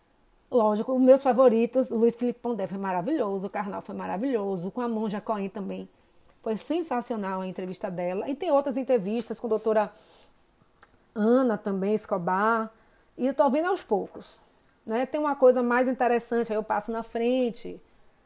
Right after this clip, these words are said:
Tem um, alguma coisa mais interessante, eu passo na frente, eu deixo pra assistir mais tarde.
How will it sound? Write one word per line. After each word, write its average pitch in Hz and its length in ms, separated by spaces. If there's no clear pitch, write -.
Tem 233 160
um, 240 400
alguma 220 340
coisa 226 260
mais 220 140
interessante, 220 460
eu 247 40
passo 208 280
na 214 100
frente, 240 380
eu 208 60
deixo 214 220
pra 208 100
assistir 226 280
mais 208 240
tarde. 214 500